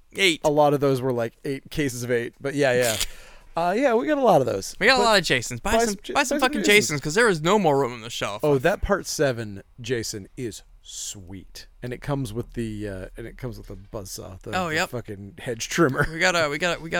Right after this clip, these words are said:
Speaker 1: got a Ultimate Pinhead toy in today.
Speaker 2: Yeah.
Speaker 1: That looks
Speaker 2: Nice.
Speaker 1: great.
Speaker 2: Oh, it's
Speaker 1: I was
Speaker 2: they're so
Speaker 1: kinda,
Speaker 2: good.
Speaker 1: I was kinda shocked how good the pins look in that. I was wondering how they, how they even ma-,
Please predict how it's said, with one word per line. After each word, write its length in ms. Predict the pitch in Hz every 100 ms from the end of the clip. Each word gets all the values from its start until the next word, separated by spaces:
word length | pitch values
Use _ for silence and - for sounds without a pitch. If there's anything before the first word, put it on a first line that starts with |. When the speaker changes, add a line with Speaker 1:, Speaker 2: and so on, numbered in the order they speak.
| 165 143 -
Speaker 1:
got 140 | 160 165
a 40 |
Ultimate 440 | 139 160 - 160 -
Pinhead 500 | 156 185 185 190 185
toy 240 | 202 196
in 180 | 196 196
today. 440 | 202 208 208 196 175 -
Speaker 2:
Yeah. 380 | 165 247 180 98 - - -
Speaker 1:
That 100 | 143
looks 160 | 185
Speaker 2:
Nice. 80 | 110
Speaker 1:
great. 320 | 101 107 147 - - - _
Speaker 2:
Oh, 100 | 117
it's 180 | 110 - - - - -
Speaker 1:
I 60 | -
was 80 | 123
Speaker 2:
they're 40 |
so 60 | 233
Speaker 1:
kinda, 120 | 156
Speaker 2:
good. 60 | 117
Speaker 1:
I 40 |
was 100 | 165
kinda 160 | 226 196
shocked 320 | - 190 202
how 140 | 135 117
good 180 | 131
the 80 | 127
pins 300 | - 147 156
look 160 | 117 -
in 100 | 117
that. 140 | 117
I 40 | 117
was 140 | 120
wondering 200 | 151 143
how 60 | 143
they, 140 | 143 127 139 139 - -
how 140 | 214
they 100 | 240 202
even 220 | 202 196
ma-, 160 | 208